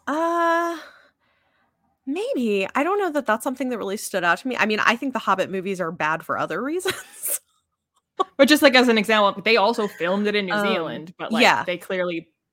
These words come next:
Speaker 2: did a lot in post that made it <laughs> look really fake.
Speaker 1: Yeah, maybe. That's so interesting. In general, I liked the, the look of the show, and I thought it was really lovely, and I was enjoying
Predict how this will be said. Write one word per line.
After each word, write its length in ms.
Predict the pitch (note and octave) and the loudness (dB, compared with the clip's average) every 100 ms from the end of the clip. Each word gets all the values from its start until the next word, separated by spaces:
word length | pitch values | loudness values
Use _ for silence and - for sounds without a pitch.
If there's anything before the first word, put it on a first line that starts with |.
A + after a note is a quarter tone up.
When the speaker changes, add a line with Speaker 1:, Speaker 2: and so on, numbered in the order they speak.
| _ | _
Speaker 2:
did 140 | F3+ | -6
a 60 | E3+ | -2
lot 160 | E3 | -2
in 100 | D#3+ | -4
post 560 | - F#3 D#3 D#3 - - F#3+ | -6 -4 -4 -8 -14 -18 -12
that 180 | E3+ | -10
made 200 | E3+ D#3+ | -8 -6
it 60 | - | -4
<laughs> 300 | A3+ - - | -6 -8 -10
look 260 | D4+ D4+ - | -10 -10 -14
really 160 | - _ | -16 _
fake. 540 | - C4 A3 - - _ A3 | -10 -8 -8 -14 -20 _ -10
Speaker 1:
Yeah, 400 | G#3+ F3+ D#3+ F3+ - - _ _ - | -4 -2 -2 -4 -10 -18 _ _ -14
maybe. 420 | F3 E3 D#3 E3 _ _ - - - | -12 -10 -10 -14 _ _ -20 -20 -12
That's 180 | G#3+ A#3+ | -10 -6
so 120 | D#4 | -4
interesting. 380 | D4 A#3+ F#3+ D#3 - | -4 -4 -4 -4 0
In 160 | A#3+ | 2
general, 400 | A#3+ C#4+ A4+ G4 | 4 4 2 2
I 100 | A3+ | 2
liked 460 | G#3 F3+ E3 - - _ _ - | 2 0 -2 -4 -12 _ _ -2
the, 540 | C4+ C#4+ C#4 C4+ G#3 | 0 0 -2 -4 -8
the 120 | G#3+ F#3+ | -8 -8
look 320 | E3+ G#3 C#4 | -6 -6 -6
of 100 | B3 | -8
the 120 | C4 | -8
show, 380 | - C4 C4 B3+ | -6 -6 -4 -6
and 140 | G3 | -6
I 80 | F3+ | -8
thought 180 | - F3 | -8 -8
it 60 | D#3+ | -8
was 280 | F3+ E3 | -10 -12
really 560 | E3 D#3+ D#3+ D#3 D3+ - | -12 -8 -8 -8 -10 -12
lovely, 540 | - D#3+ D#3 D#3+ D#3 D#3 | -12 -8 -8 -6 -8 -8
and 100 | D3+ | -8
I 60 | |
was 160 | D#3 E3 | -10 -10
enjoying 680 | D#3+ C#3+ C#3 C#3 C#3 G3+ | -10 -8 -8 -8 -12 -14